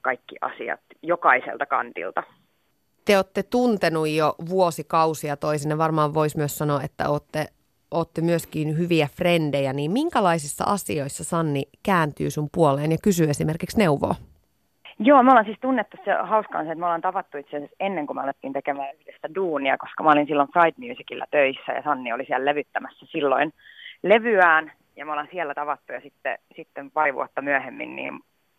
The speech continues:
Speaker 1: elämä ohjasi meidät yhteen tälleen duunin kautta ja se oli tosi, tosi ihana juttu.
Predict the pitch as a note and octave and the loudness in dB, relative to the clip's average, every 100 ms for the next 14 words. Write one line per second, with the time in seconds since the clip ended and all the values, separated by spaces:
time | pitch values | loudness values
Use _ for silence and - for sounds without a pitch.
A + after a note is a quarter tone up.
0 | _ - D3+ C#3+ C3+ C3 C3+ - - B2+ | _ -6 -2 0 0 -4 -6 -10 -10 -8
1 | C3+ - - - A2 C3 C3+ F3+ F3 C3+ | -8 -12 -8 -6 -4 -2 0 2 0 0
2 | - - - - C3 C3 C#3+ - - - | -2 -4 -2 -4 -4 -6 -8 -10 -20 -4
3 | E3+ F3 D3 C#3+ C3+ C#3+ - _ D3+ | -4 -2 -2 0 0 0 -6 _ -4